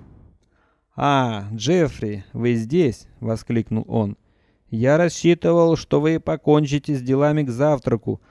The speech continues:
а потому ждал». «Очень мило с вашей стороны», сказал я, довольный дружеской фамильярностью,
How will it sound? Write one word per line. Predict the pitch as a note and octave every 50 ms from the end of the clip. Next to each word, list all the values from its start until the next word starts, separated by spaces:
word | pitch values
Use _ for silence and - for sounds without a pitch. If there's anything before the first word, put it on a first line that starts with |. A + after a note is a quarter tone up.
| _ _ _ _
а | - A#2+ B2
потому | B2 - C3+ A#2+ - B2+ C3+ C#3 D#3 E3
ждал». | D3+ C3+ A#2+ A2+ A2 G#2 G#2 G#2+ G#2 F#2+ - - - - - - _ _ _ _ _ _ _ _ _ _
«Очень | C#3 C#3 C#3+ - - F3 E3
мило | D#3 D#3 E3 E3 D#3+
с | - -
вашей | D3 D3 C3 - C3 B2
стороны», | - - B2+ B2 B2+ B2 A#2+ A2+ G2+
сказал | - - - A#2+ A#2 A2+ A#2+ A#2+ A#2+
я, | A#2+ A#2 A#2 A2 G#2 - _ _ _ _ _ _ -
довольный | A2+ A#2 A#2+ A#2+ C3 C3 B2 A#2+ A#2+ A#2 A2+
дружеской | G#2 A2 B2 C3 B2 A2+ A2+ A2+ - - A#2 A#2 A2+
фамильярностью, | A2 - - A#2+ A#2+ B2 A#2+ A#2+ B2 C3+ D3+ D3 C#3 B2 A2 - - - G#2+ G#2